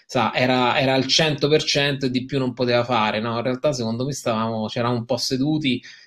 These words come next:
e non stavamo sfruttando tutte le potenzialità. Basterebbe farlo e vediamo, insomma, ecco.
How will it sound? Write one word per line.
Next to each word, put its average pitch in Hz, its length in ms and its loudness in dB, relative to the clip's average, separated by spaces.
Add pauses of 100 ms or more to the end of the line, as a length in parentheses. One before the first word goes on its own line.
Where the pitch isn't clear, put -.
(120)
e 110 240 -2
non 104 140 -4
stavamo 110 460 0
sfruttando 120 640 -2
tutte 117 240 -8
le 110 60 0
potenzialità. 110 840 0
Basterebbe 127 580 0
farlo 123 500 0
e 101 500 -4 (760)
vediamo, 127 460 2
insomma, 107 460 -4
ecco. - 200 -12